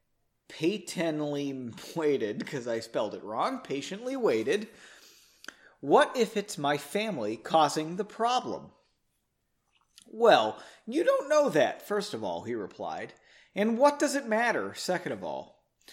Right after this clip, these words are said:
Your brother and sister were infamous for a while there." Is a while one word there? I have it as one word. I think it's one word.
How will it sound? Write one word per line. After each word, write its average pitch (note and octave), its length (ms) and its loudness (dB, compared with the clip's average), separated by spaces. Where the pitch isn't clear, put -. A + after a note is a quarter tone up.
Your C#3+ 140 2
brother F3+ 380 2
and D4 100 -6
sister G#3 460 2
were E3+ 340 0
infamous C3 720 -6
for C#3+ 220 -2
a A#2+ 60 2
while F#2+ 440 -2
there." A2 400 -8
Is F#3 160 -8
a C4+ 60 -4
while G#3+ 460 2
one A#3 280 0
word A3+ 260 2
there? C#4 340 0
I F#3+ 140 6
have A#3 240 2
it A#3 80 2
as G3 160 2
one G3+ 240 2
word. C#3+ 300 2
I D3 160 4
think F#3 200 -6
it's F3+ 140 -4
one D3+ 180 -4
word. G2 240 -4